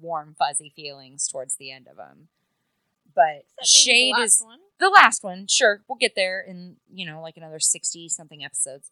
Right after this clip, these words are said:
Speaker 2: <laughs> Couple years.
Speaker 1: <laughs> Yeah, a couple years. <laughs> But Shade,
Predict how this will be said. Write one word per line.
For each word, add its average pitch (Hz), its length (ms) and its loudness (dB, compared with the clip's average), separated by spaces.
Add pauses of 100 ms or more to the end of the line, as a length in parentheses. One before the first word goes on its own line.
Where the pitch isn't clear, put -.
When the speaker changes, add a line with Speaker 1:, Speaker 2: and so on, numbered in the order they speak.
(160)
Speaker 2:
<laughs> 285 960 -12
Couple 285 300 -8
years. 262 520 -8
Speaker 1:
<laughs> - 80 4
Yeah, - 200 4
a - 120 -20
couple 185 200 -18 (160)
years. - 380 -8
<laughs> - 40 -20 (1040)
But 214 240 -4
Shade, 247 560 4